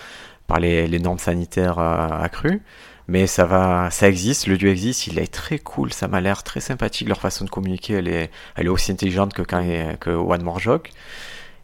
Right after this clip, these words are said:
Et j'ai toujours l'impression que ils ont une recherche d'expérience, en fait. J'ai l'impression qu'ils te vendent à la fois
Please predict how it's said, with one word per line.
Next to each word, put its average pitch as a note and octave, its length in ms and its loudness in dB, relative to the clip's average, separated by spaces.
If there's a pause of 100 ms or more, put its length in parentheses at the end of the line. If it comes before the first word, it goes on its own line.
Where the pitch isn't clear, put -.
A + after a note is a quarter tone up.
Et F2+ 100 0
j'ai F2 200 0
toujours C3+ 380 2
l'impression A#2 560 2
que F#2+ 420 2 (480)
ils G2+ 120 -6
ont G2 40 0
une G2 120 -2
recherche G#2 340 -2
d'expérience, F#2 640 -4
en F2 80 -4
fait. - 420 -8
J'ai - 100 -8
l'impression F#2+ 260 -6
qu'ils - 100 -16
te - 80 -2
vendent G2 240 0
à F#2+ 60 2
la G2 100 2
fois A2+ 360 0